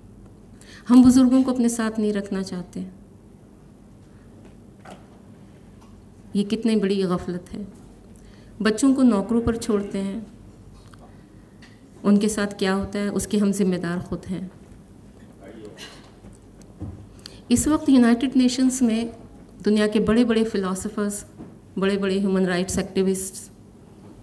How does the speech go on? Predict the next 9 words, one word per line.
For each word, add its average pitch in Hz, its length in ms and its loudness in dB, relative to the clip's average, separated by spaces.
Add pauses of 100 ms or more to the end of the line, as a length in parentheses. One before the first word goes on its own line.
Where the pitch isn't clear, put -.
(300)
हर 240 300 2
शोबे 208 380 2
के 208 160 0
माहिरीन 190 500 2 (1120)
पिछले 208 340 0
दस 214 280 0
सालों 190 320 -2
से 190 280 -6 (1300)
सिर्फ - 440 4